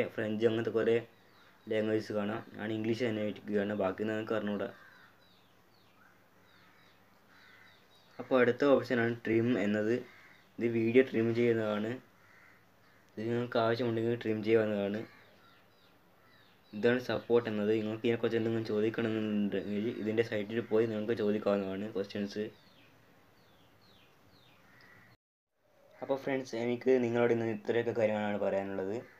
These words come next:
ഈ ആപ്പിനെ കൊണ്ട് ഞാൻ വിശദമായിട്ട് പറഞ്ഞു തന്നു. അത് നിങ്ങൾക്ക്, അത് നിങ്ങൾക്ക് മനസ്സിലായെന്ന് വിശ്വസിക്കുന്നു. അപ്പോൾ നിങ്ങൾക്ക് എന്തെങ്കിലും സംശയം ഉണ്ടെങ്കിൽ ഇത് താഴെ കമന്റ് ചെയ്യാവുന്നതാണ്. അപ്പോൾ അടുത്തതിന് ഇഷ്ടപ്പെട്ടാൽ like ചെയ്യുക, ദയവ് ചെയ്ത് subscribe ചെയ്യുക, support ചെയ്യുക.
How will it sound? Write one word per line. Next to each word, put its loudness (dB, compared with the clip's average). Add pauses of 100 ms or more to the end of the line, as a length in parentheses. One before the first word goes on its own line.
(280)
ഈ -4
ആപ്പിനെ 0
കൊണ്ട് 2 (180)
ഞാൻ 0
വിശദമായിട്ട് 0
പറഞ്ഞു 2
തന്നു. -2
അത് 0
നിങ്ങൾക്ക്, -4 (180)
അത് -4
നിങ്ങൾക്ക് -2
മനസ്സിലായെന്ന് 0
വിശ്വസിക്കുന്നു. -4 (1800)
അപ്പോൾ -4
നിങ്ങൾക്ക് -2
എന്തെങ്കിലും 0
സംശയം -2
ഉണ്ടെങ്കിൽ 0 (580)
ഇത് -10
താഴെ 2
കമന്റ് -2
ചെയ്യാവുന്നതാണ്. 0 (640)
അപ്പോൾ -8
അടുത്തതിന് 0
ഇഷ്ടപ്പെട്ടാൽ 2
like 0
ചെയ്യുക, 2
ദയവ് 2
ചെയ്ത് 2
subscribe 0
ചെയ്യുക, 2 (640)
support -2
ചെയ്യുക. 0